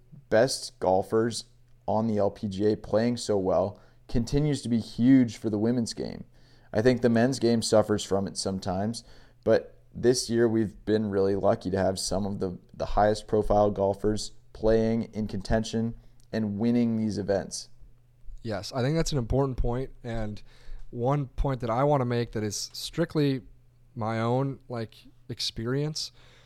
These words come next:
Speaker 2: I think it might be more frequent than, than more people, uh, are aware of, is that the, the easiest way to get me to watch the P G A Tour on Friday is to have one of my favorite players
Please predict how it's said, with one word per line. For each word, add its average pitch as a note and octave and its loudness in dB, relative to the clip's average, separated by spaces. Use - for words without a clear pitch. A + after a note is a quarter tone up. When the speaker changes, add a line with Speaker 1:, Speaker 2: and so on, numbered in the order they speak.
Speaker 2:
I A#2 -2
think - -8
it C3+ -4
might A#2 -6
be A2+ -4
more A2+ -4
frequent A2 -6
than, G2 -6
than G2+ -8
more G#2 -8
people, G2 -12
uh, F2 -16
are G#2 0
aware A2+ 2
of, G2+ -2
is G2 -12
that G2 -8
the, A2+ -8
the C#3 -4
easiest E3+ -2
way B2+ -2
to C3+ -2
get C3+ -4
me B2 -6
to C3+ 0
watch A#2+ -2
the - -16
P - -10
G A#2+ -4
A A2+ -4
Tour A#2+ -6
on G#2+ -4
Friday A2+ -6
is A2+ -6
to - -6
have B2 -2
one A#2+ -2
of C3 -2
my B2 0
favorite A2+ -6
players A2+ -6